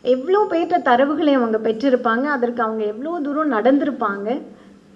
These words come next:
அஹ், எனக்கு அவங்க நடந்திருப்பாங்கன்னு சொல்லும்போது தோணுது, ரொம்ப கம்பீரமா நடப்பாங்க. ராஜம் கிருஷ்ணன், எழுத்தாளர் ராஜம் கிருஷ்ணன் அவங்க படைப்பு மாதிரி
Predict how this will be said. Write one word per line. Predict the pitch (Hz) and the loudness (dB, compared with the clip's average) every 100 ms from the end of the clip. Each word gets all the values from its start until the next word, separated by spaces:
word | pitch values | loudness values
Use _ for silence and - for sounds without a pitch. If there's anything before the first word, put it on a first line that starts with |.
| _ - | _ -12
அஹ், | 196 202 196 196 214 226 | -8 -8 -8 -8 -8 -4
எனக்கு | 233 240 233 | -2 0 0
அவங்க | 226 226 | -2 -4
நடந்திருப்பாங்கன்னு | 220 277 320 294 294 294 269 | -2 -2 0 2 4 2 0
சொல்லும்போது | 247 240 240 277 254 220 | 0 2 2 2 0 0
தோணுது, | 240 240 240 240 262 - - | 0 2 2 4 2 -2 -8
ரொம்ப | 240 269 | -2 0
கம்பீரமா | 240 226 247 294 349 359 359 | 2 2 6 6 6 4 2
நடப்பாங்க. | 285 208 196 185 180 - - - _ - | 0 -2 -2 -4 -6 -10 -18 -20 _ -10
ராஜம் | 220 240 262 | -4 -2 -2
கிருஷ்ணன், | 269 - 262 | -4 -6 -4
எழுத்தாளர் | 214 226 226 220 | -2 0 0 2
ராஜம் | 214 220 269 | 0 2 0
கிருஷ்ணன் | 269 247 254 | -2 -6 -2
அவங்க | 277 254 220 | -2 -2 0
படைப்பு | 226 247 311 311 | 0 2 0 0
மாதிரி | 294 254 240 | 0 2 2